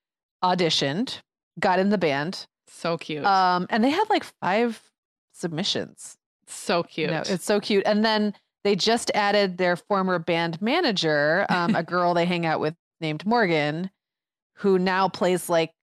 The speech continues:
Speaker 1: kind of, like, not on all their stuff, but just, like, plays keyboards and stuff. So they did a Beatles set at an open mic night. Um, and it was about the, like, I was, was dying.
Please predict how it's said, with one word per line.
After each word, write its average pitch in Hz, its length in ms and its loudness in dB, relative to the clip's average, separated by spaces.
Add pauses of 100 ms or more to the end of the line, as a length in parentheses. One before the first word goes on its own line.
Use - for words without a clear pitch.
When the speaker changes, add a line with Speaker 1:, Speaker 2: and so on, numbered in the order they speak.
(120)
Speaker 1:
kind 190 220 -4
of, 170 140 -2
like, 175 140 2
not 214 180 2
on 190 100 2
all 131 140 4
their 175 140 0
stuff, 185 260 -2
but 170 100 -6
just, - 140 -6
like, 156 160 -2
plays 156 220 -4
keyboards 160 360 -6
and - 140 -10
stuff. - 320 -4
So 226 340 2 (540)
they 226 280 2
did 196 360 2
a 190 200 2
Beatles 190 340 0
set 165 360 0
at 175 140 0
an 170 80 0
open 180 240 -2
mic 165 260 -2
night. 143 360 -2 (420)
Um, 165 300 0
and 180 120 -2
it 175 80 -2
was 180 140 -4
about 190 240 -2
the, 175 160 -2
like, 180 160 -2
I 180 180 0
was, 165 300 -6
was 170 180 -4
dying. 131 420 -2